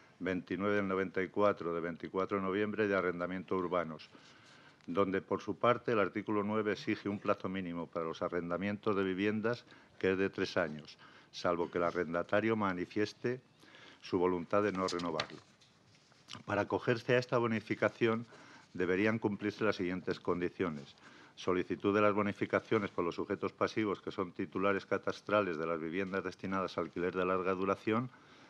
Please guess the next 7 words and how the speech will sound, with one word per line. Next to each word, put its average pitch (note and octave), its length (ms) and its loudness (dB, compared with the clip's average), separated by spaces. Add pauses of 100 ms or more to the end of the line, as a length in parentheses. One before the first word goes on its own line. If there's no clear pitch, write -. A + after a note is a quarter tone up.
(160)
presentando G2+ 880 2
la F2+ 180 0
documentación F2 720 -4
que - 80 -2
lo F#2 60 4
acredite. D#2+ 520 -2 (840)
Aprobación F#2 800 4